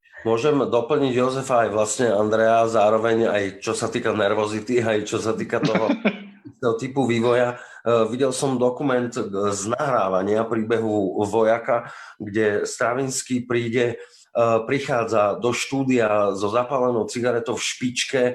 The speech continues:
Speaker 1: a nie väčšieho frajera. A ešte si môžete povedať, že, Pane Bože, že tento arogantný,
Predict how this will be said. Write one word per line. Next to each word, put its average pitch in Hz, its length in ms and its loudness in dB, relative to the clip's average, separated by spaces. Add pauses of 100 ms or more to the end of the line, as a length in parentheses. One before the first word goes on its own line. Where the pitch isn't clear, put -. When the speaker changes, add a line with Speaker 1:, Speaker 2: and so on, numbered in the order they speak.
(400)
Speaker 1:
a 101 480 2
nie 127 240 2
väčšieho 127 480 0
frajera. 104 640 2
A 107 80 -2
ešte - 160 -12
si 107 160 -8
môžete 107 480 -2
povedať, 110 400 0
že, 101 40 2 (440)
Pane 113 260 0
Bože, 107 320 0
že 104 140 -2
tento 104 580 0
arogantný, 104 800 0